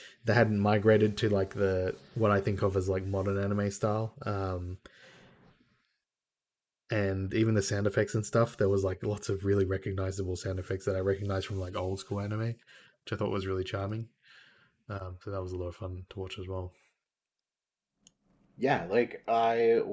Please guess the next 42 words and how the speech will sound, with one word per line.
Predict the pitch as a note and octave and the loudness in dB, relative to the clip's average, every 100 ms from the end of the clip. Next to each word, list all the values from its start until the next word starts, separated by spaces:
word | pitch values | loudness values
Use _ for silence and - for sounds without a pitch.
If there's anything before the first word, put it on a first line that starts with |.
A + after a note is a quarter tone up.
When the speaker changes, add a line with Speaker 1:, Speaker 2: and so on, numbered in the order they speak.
| - | -10
Speaker 2:
one | G2+ A#2+ | -4 -2
of | B2 | 0
the | A2+ | 0
biggest | G#2+ G#2 G#2+ | 2 2 0
things | G#2+ G2 | -2 -2
I, | G2+ F#2+ F#2 - | -4 -2 -2 -4
I | F2 F2 | -6 -10
love | F2 F#2+ F#2+ F#2+ - - _ _ | -6 -4 -4 -8 -16 -20 _ _
about | E2+ F#2 F#2+ F2 - | -10 -6 -4 -6 -8
anime | F#2+ F#2+ F2+ | -8 -8 -8
is | F#2 F#2 G2 F#2 F2 | -12 -8 -8 -8 -6
any, | B2 C#3 C3 B2+ A#2 - _ - | 0 2 2 0 -2 -6 _ -8
any | A#2+ A2 | -2 0
anime | G#2 G2 F#2+ | -2 -4 -2
that, | F#2+ F#2 - | -2 -4 -8
like, | F#2 E2+ | -10 -6
pays | G2+ G2 | -8 -6
attention | G2+ G2 G2 F#2 | -8 -8 -8 -6
to | F#2+ | -6
its | F2 | -4
own | G2 E2+ | -8 -6
roots, | E2 A#2+ - - _ - _ _ _ - _ | -4 -4 -6 -18 _ -20 _ _ _ -20 _
and | F#2+ G2+ | -8 -2
any | A2 A2 | 2 2
anime | G2+ G2 F#2 F#2 | 2 -2 -4 -4
that | E2+ E2+ - | -2 -2 -4
is, | - F2 E2 - - | -6 -6 -8 -12 -6
usually | A#2 D#3 C#3+ C3+ B2 | 2 2 6 8 8
I | |
like, | A2 G2+ G2 - | 6 2 -2 -4
I | |
like | G#2 G2+ | -2 -2
the | - | -6
classically | - F#2+ - - G2+ | -4 -4 -4 -8 -4
animated | G#2 G#2+ A2 G#2+ - | -2 0 2 0 0
stuff, | - A2+ - | 0 0 0
like | F3+ F2 | -6 -6
the, | F#2+ F#2 F2 D#2+ | -6 -4 -4 -6
you | F#2+ | -8
can | G2+ F2 | -10 -10
see | - F#2 | -10 -8
the | F#2+ | -8